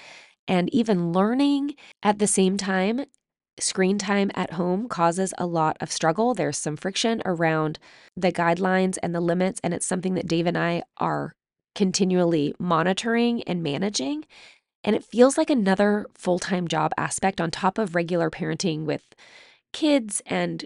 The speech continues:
chores and schoolwork and friends and, you know, family culture in general. There's this whole other layer now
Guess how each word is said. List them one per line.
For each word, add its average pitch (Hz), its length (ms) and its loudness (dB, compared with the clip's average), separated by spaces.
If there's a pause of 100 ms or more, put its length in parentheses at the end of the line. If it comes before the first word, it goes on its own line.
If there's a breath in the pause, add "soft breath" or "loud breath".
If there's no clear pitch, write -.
chores 233 640 2
and 160 320 -4
schoolwork 214 840 4
and 165 140 -8
friends 196 720 0
and, 131 400 -4 (480 soft breath)
you 190 80 -6
know, - 240 -4 (460)
family 233 600 4
culture 214 480 0
in 180 220 -2
general. 190 560 2
There's 175 220 -2
this 180 180 -6
whole 180 300 4
other 165 240 -2
layer 156 300 -4
now 147 340 -6